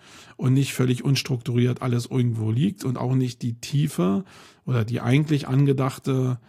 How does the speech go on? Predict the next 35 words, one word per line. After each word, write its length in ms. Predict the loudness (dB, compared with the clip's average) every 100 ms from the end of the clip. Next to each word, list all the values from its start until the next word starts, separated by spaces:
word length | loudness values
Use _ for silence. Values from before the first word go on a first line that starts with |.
| _ _ _ _ -16 -4
äh, 120 | 0
Hierarchie 640 | 0 2 0 0 0 2 4
der 160 | 4
Seite 640 | 4 2 2 2 0 -2 -4
nicht 500 | 0 0 0 -6 -2
wiedergespiegelt 760 | 0 0 -2 -6 -2 0 0
wird 240 | 0 -4 -4
durch 120 | -6
die 140 | -4
interne 380 | -2 0 0 0
Verlinkung 480 | 2 2 4 2 -2
zum 140 | -4
Beispiel. 440 | -8 -10 -12 -16 -16 -20 -20 -20 -20 -4
Also 300 | 0 4 4
da 220 | 4 2
achtet 320 | 2 2 2
da 100 | 2
drauf 500 | 0 0 0 0 -6 -14
und 180 | -8 -4
gebt 180 | -2 -2
euch 180 | -2 4
Mühe, 440 | 6 6 6 4
dass 360 | 2 -2 -4 -4
die 140 | -4
Seiten 640 | 0 0 0 -2 -2 -2 -4 -14 _ _ _ -18
crawlbar 560 | 0 4 6 6 6
sind 180 | 6 4
grundsätzlich 680 | 4 4 2 2 2 0 2
und 160 | 0
dass 200 | 2 0
auch 180 | -2 -4
die 220 | -2 -2
Seiten 420 | 0 2 2 0 -4
crawlbar 560 | -2 -2 0 -2 -2
sind, 400 | 0 0 0 -6